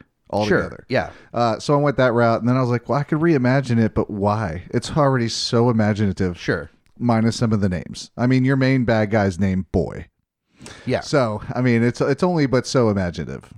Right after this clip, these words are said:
Speaker 1: Uh, so, uh, yeah, I went the reboot route. Oh,
Speaker 2: Uh,
Speaker 1: not, excuse me, not reboot. Uh, sequel.
Speaker 2: sequel. I kind of did a sequel. This is more of that kind of where it's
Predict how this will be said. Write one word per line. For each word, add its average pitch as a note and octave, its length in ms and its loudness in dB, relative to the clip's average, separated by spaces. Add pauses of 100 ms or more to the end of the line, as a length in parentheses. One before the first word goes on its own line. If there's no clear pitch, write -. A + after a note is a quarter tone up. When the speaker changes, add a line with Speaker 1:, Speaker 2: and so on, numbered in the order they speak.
(120)
Speaker 1:
Uh, A2+ 320 0
so, C3 220 0
uh, - 20 2
yeah, B2 240 2
I A#2 80 0
went D3+ 200 0
the C#3+ 60 2
reboot A2+ 360 4
route. C#2+ 220 -6 (1500)
Oh, C#3 80 2
Speaker 2:
Uh, B2+ 40 2
Speaker 1:
not, C3 120 2
excuse C3 300 -2
me, G3+ 100 0
not G#2+ 160 2
reboot. G2 320 -2
Uh, G#2+ 280 0 (160)
sequel. C#3 200 0
Speaker 2:
sequel. F2+ 400 -2 (540)
I D3+ 200 0
kind E3 480 -2
of A3 140 2
did A3+ 140 -2
a A3+ 60 -2
sequel. A3+ 440 0
This F3 180 0
is F#3 140 0
more E3+ 180 2
of D3+ 120 -4
that D3 180 0
kind D3 240 0
of B2+ 300 -2
where C3+ 140 2
it's - 200 -8